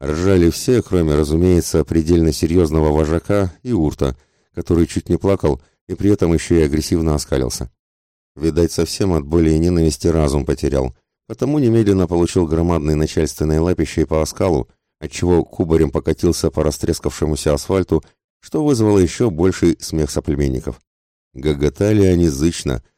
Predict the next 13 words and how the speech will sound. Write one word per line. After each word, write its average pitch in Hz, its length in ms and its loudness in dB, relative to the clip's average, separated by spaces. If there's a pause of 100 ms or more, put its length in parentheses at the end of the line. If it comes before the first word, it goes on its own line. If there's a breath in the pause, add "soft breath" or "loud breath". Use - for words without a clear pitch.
(160)
разинув 78 580 0
громадные 78 720 0
желтозубые 76 640 0
пасти, - 440 -2 (340)
в 107 140 -4
любой 95 300 4
из 76 100 -4
которых 87 420 0
запросто 82 440 -2
поместилась 76 540 -2
бы 69 120 -2
моя 69 220 0
голова. 64 380 -2